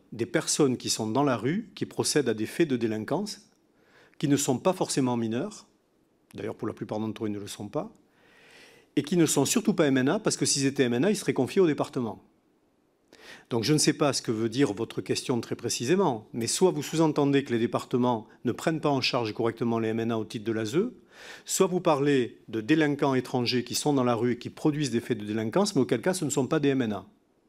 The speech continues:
Ah non, ce ne sont pas des M N A. Vous ne pou-, m-, monsieur, c'est, c'est quand même qualifié le statut de M N A.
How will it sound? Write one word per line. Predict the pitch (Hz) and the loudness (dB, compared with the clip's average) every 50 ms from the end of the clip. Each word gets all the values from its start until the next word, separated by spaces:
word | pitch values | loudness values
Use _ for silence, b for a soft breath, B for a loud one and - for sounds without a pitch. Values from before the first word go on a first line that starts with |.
| _ _ _ _ _ _ _ _ _ _ _ _ _ | _ _ _ _ _ _ _ _ _ _ _ _ _
Ah | - | 0
non, | 170 180 131 | 2 2 2
ce | - - 117 | 0 -2 -2
ne | 113 | 0
sont | - 143 123 | 2 2 4
pas | - 226 208 | 4 2 2
des | 165 156 | 4 2
M | 151 170 | 2 2
N | 190 | 2
A. | 196 165 B B B B B B - | 2 2 B B B B B B -4
Vous | - 156 | -2 -2
ne | 147 | -2
pou-, | 147 - - - | -2 -4 -6 -2
m-, | 156 156 180 - | 0 0 2 2
monsieur, | 180 160 160 - - 190 | 4 2 4 4 4 4
c'est, | - - 156 - | 4 2 2 0
c'est | - - 143 107 | 0 -2 0 0
quand | - 143 | 2 2
même | 170 196 185 185 | 2 2 2 0
qualifié | - - 180 156 165 160 - - 254 208 | 2 2 2 2 2 -2 -2 2 4 4
le | 135 120 | 4 2
statut | - - 120 - - 127 | 0 -2 -4 -4 -2 -4
de | 110 113 | -2 -2
M | 110 110 | -2 -2
N | 110 107 | -2 -4
A. | 110 107 | -6 -8